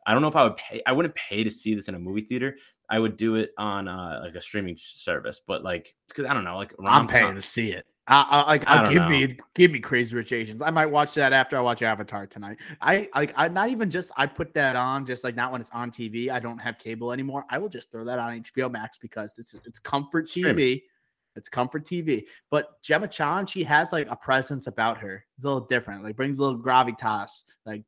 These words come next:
Speaker 2: to the character, right? And a kind of a, like, a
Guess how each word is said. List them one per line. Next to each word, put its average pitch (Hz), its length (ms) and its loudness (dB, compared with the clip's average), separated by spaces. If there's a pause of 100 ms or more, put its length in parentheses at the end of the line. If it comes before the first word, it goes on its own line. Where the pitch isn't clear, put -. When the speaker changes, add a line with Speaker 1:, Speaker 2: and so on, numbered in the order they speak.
(140)
Speaker 2:
to 120 100 -10
the 113 60 -6
character, 110 640 -4 (260)
right? 120 180 2
And 117 80 -4
a 113 60 -4
kind 123 200 0
of 110 60 -4
a, 107 200 -4 (340)
like, 113 140 -8
a 104 260 -4